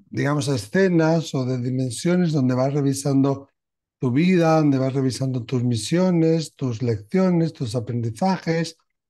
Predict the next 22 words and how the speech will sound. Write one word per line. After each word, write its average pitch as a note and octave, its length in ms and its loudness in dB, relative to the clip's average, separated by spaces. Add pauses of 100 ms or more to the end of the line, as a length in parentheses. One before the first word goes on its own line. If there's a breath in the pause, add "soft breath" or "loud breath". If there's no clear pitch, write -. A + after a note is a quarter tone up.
(300)
Después, D3 760 0 (400)
bueno, D#3 280 -2
pues - 360 -6 (100)
te C#3+ 80 -2
das E3+ 240 0
cuenta F#3 440 2
que E3+ 80 0
no C#3 200 0
cumpliste C3+ 480 -2
todo, A3 400 4
pero E3+ 180 4
bueno, D#3 400 2
te C#3+ 80 -2
dejan F#3+ 320 2
re-, F3+ 100 2
descansar D#3 600 0
un D#3+ 160 2
rato. B2+ 320 -2
Pero B2+ 140 -6
ya F#3 180 0
cuando A#3 300 4
ya G3 340 2